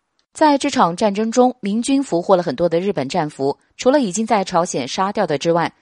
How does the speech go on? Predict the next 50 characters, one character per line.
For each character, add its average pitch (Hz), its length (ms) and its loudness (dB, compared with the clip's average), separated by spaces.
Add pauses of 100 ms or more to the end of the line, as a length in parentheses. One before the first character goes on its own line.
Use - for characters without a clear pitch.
(140)
剩 320 220 0
下 285 140 2
的 240 80 0
战 247 180 2
俘 208 140 -6
要 190 160 2
如 185 160 -4
何 160 200 -2
处 - 240 -8
置 190 200 -6
呢？ 147 180 -4 (640)
对 311 180 2
于 294 60 2
战 285 240 2
俘， 214 260 2
明 214 160 -2
朝 196 240 4
有 156 100 2
一 156 40 0
套 175 240 0
处 147 240 -6
置 190 160 -4
流 151 240 0
程： 135 280 -2 (200)
先 254 200 -2
将 240 160 2
他 233 140 -2
们 185 200 -4
押 185 180 2
到 165 180 0
紫 143 160 -14
禁 185 180 -6
城 165 200 -6
的 165 100 0
午 143 140 -4
门 127 180 -6
前， 135 320 -4 (240)
由 202 160 0
万 247 260 2
历 220 120 0
皇 160 240 0
帝 180 240 -6
亲 226 200 -4
自 196 160 -2
主 147 220 -6
持 139 240 -4
献 175 240 -6
俘 147 160 -8
典 135 220 -4
礼。 147 180 -8